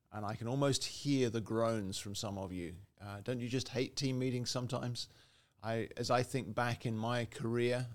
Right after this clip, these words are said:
uh, I've had team meetings that I've been part of that I've really enjoyed. I've had team meetings that I've been part of that I've really dreaded. And, uh,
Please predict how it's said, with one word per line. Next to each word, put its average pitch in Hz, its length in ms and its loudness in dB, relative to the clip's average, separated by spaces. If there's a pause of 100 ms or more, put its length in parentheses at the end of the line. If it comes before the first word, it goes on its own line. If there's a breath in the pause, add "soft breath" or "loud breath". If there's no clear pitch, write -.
uh, 98 360 -4
I've 104 280 -4
had 104 420 -4
team 123 240 0
meetings 120 400 0
that 113 120 -2
I've 107 200 0
been 101 160 -4
part 120 400 0
of 139 240 2
that 104 120 2
I've 104 220 0
really 98 380 -2
enjoyed. 113 480 -2 (400 soft breath)
I've 107 140 -6
had 107 200 -2
team 117 220 2
meetings 117 300 0
that 98 80 -4
I've 110 160 2
been 107 160 -4
part 110 320 -2
of 113 260 4
that 107 220 0
I've 104 260 -4
really 98 320 -2
dreaded. 101 460 0 (520 soft breath)
And, 101 540 -4
uh, 104 240 2